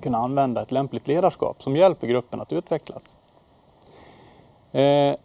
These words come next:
vi kommer att, som sagt, titta på en teori som heter firo. Den här teorin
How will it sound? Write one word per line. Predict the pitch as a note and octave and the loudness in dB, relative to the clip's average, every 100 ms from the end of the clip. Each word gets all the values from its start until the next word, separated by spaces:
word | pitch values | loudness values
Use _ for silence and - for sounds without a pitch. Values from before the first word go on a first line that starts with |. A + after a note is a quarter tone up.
| _ - - | _ -20 -4
vi | D3+ D#3+ | -2 0
kommer | D#3 D3+ | 0 2
att, | C#3+ - - - | 0 -2 -14 -6
som | - C#3+ | -4 4
sagt, | D3+ - | 4 4
titta | D3 - E3+ | 0 4 4
på | - C#3 C#3 C3+ - - - - _ - _ _ | 6 6 6 6 2 -10 -20 -20 _ -18 _ _
en | C3 B2+ B2+ - | 0 0 0 0
teori | C3+ C#3 D3 | 4 6 4
som | B2 | 2
heter | A2+ - | -2 0
firo. | F3 F3 A#2 - - - - - - - - | 4 6 6 2 -10 -20 -20 -20 -20 -20 -6
Den | C#3 | 0
här | G3+ | 4
teorin | G3+ E3 C3+ F3+ | 8 8 6 2